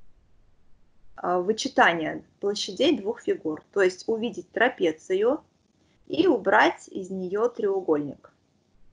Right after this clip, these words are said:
Площадь трапеции находится по формуле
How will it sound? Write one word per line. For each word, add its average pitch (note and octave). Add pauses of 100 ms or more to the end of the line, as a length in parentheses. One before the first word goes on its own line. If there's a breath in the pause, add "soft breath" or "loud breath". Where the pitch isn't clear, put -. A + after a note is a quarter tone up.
(640 soft breath)
Площадь C#4
трапеции A#3
находится F#3+
по G#3+
формуле F#3+